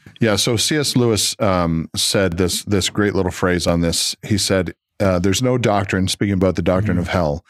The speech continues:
Speaker 1: "which I would more willingly remove from Christianity than this, if it lay in my power. But it has the full support of Scripture, and specifically of our Lord's own words. It has always been held by Christendom, and it has the full support of reason."
Speaker 2: Amen. I think that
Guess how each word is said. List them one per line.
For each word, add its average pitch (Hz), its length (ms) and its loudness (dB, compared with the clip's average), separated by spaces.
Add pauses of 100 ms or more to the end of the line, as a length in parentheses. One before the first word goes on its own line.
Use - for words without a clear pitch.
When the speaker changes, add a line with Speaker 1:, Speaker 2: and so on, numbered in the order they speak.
(360)
Speaker 1:
"which 101 180 0
I 107 80 4
would 104 180 2
more 104 160 2
willingly 117 540 0
remove 101 360 2
from 95 140 0
Christianity 92 720 0
than 82 240 -2
this, 80 440 -2
if - 420 -2
it 101 160 0
lay 90 300 0
in 90 200 0
my 82 160 0
power. 85 500 -2 (440)
But 113 120 2
it 113 120 0
has 117 220 0
the 110 100 -2
full 131 240 0
support 123 400 -2
of 92 100 -2
Scripture, 95 640 -2
and 95 160 2
specifically 101 720 0
of 92 160 0
our 92 100 4
Lord's 98 340 2
own 92 220 0
words. 92 440 -4 (360)
It 90 120 0
has 92 120 2
always 107 300 0
been 98 160 0
held 113 320 0
by 87 160 0
Christendom, 78 640 -2 (100)
and 92 100 0
it 90 120 0
has 87 180 0
the 90 140 -2
full 92 320 0
support 82 400 -2
of 76 100 -8
reason." 80 480 -6 (160)
Speaker 2:
Amen. 101 280 -4 (520)
I 120 80 -2
think 110 160 -2
that 110 240 0